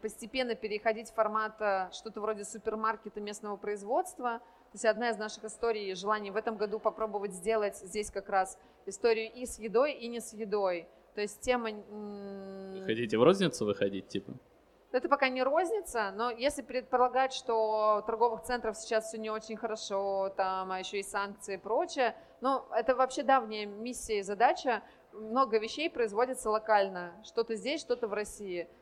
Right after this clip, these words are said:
Speaker 1: Да, есть небольшие производства, начиная, там, не знаю, от детских памперсов до мебели, которые существуют, но в торговом центре ты их там не найдешь или как не найдешь.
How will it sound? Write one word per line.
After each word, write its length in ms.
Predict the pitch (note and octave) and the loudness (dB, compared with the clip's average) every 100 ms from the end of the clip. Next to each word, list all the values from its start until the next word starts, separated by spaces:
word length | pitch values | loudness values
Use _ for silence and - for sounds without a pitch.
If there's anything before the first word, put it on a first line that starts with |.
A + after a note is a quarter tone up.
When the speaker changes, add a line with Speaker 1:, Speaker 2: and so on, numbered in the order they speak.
| _ - | _ -2
Speaker 1:
Да, 160 | F#3+ | 4
есть 280 | C4 B3 C#4+ | 4 4 -4
небольшие 420 | B3 A#3 A#3+ B3+ | 0 0 0 -2
производства, 600 | B3 G#3 G3+ B3 - C4+ A#3 | -4 -4 -2 -2 -2 -2 -6
начиная, 480 | G#3 - A3 A3+ | -6 -8 -2 -2
там, 220 | A3 G3+ G3 | 0 -2 -4
не 100 | G3+ | -8
знаю, 420 | F#3+ G3 F#3 F3+ | -4 -2 0 -2
от 120 | F#3 | -2
детских 320 | G3+ - G#3 | -4 -8 -8
памперсов 640 | - A#3 G#3 F#3+ - F3+ F3+ | -2 -2 -2 -8 -6 -8 0
до 400 | G#3+ G#3+ G3 F3+ - - | 2 6 4 4 -6 -14
мебели, 520 | G#3 B3 E4 D4+ C4 A3+ | -4 -2 0 2 4 6
которые 600 | G3+ - A#3 C4 A#3+ G#3+ | 4 2 2 4 2 2
существуют, 840 | - G#3+ A3+ - G#3+ C#4+ F#4 F4+ F4+ - - - | -2 -10 -12 -10 -4 0 0 0 -6 -20 -20 -4
но 160 | A#3 B3 | -2 0
в 60 | |
торговом 300 | B3 A3+ A3+ | 0 0 -2
центре 360 | A3 C4+ C4+ A3+ | 0 -2 -2 -6
ты 160 | G#3+ A#3+ | -4 -8
их 100 | - | -2
там 200 | G#3 G3 | -4 -2
не 80 | G3+ | -8
найдешь 420 | G3+ G#3 E4+ - | -6 -2 -2 -2
или 60 | A3 | -2
как 220 | A#3+ A#3+ | -2 -4
не 80 | G#3+ | -8
найдешь. 420 | G#3 F#3 E3+ | -6 -6 -6